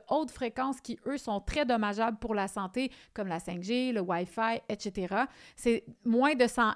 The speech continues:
hertz et ce que ça fait, c'est que ça permet une meilleure circulation sanguine, meilleure élimination des toxines. Donc, c'est excellent pour soutenir votre sommeil, soutenir aussi votre énergie globale tout au long de la journée.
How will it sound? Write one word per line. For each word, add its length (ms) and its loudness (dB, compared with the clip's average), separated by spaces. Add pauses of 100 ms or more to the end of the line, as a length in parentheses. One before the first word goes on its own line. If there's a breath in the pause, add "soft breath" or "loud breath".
hertz 400 0
et 100 2
ce 80 -4
que 120 0
ça 240 -2
fait, 200 -2
c'est 120 -6
que 60 -14
ça 120 -2
permet 440 -2
une 220 0
meilleure 400 2
circulation 560 -2
sanguine, 560 -2 (260 loud breath)
meilleure 320 4
élimination 540 0
des 140 0
toxines. 540 -2
Donc, 180 0
c'est 220 -4
excellent 440 -2
pour 220 -2 (220 loud breath)
soutenir 420 -2
votre 180 0
sommeil, 600 0
soutenir 340 -6
aussi 200 -4
votre 220 -2
énergie 340 -2
globale 480 0
tout 220 -8
au 60 0
long 140 0
de 60 -2
la 120 -2
journée. 420 -2